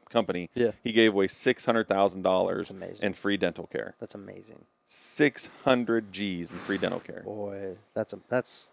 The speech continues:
Speaker 2: that's someone working for God's will,
Speaker 1: Yeah,
Speaker 2: man.
Speaker 1: and it, it's became his ministry. So for Heather, uh, who is, my wife is an R N, um,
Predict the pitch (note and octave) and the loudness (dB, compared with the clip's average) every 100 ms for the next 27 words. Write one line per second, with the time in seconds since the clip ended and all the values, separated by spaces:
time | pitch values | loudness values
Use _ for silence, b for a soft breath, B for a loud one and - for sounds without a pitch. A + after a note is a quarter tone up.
0 | - C3+ - - B2 A2+ A2 A2 G#2+ G2 | -2 0 0 0 -2 -2 -4 -6 -6 -12
1 | G2+ G#2 G#2 G2 - F#2 F2+ D2+ - - | -10 -6 -4 -4 -8 -14 -10 -2 2 4
2 | G2 - A#2 B2 A2+ G2+ - A2 A2 G#2 | 4 4 6 6 4 0 0 2 4 2
3 | D3 B2 G2+ F#2+ A#2 - G#2 C3 E3 G#2+ | 0 0 -4 2 4 4 6 8 10 8
4 | G2+ A2 b b b b - G#2 G2 A#2 | 6 0 b b b b -4 -2 2 6
5 | A2+ G#2+ - F#2+ F#2 F#2+ A#2 G#2 G#2 - | 6 4 0 0 4 2 4 2 0 4
6 | G#2 A2+ G#2 F#2 G2+ A2 _ - F#2 F#2 | 8 8 6 4 -2 -8 _ -4 0 0
7 | F#2 F2+ | 0 -4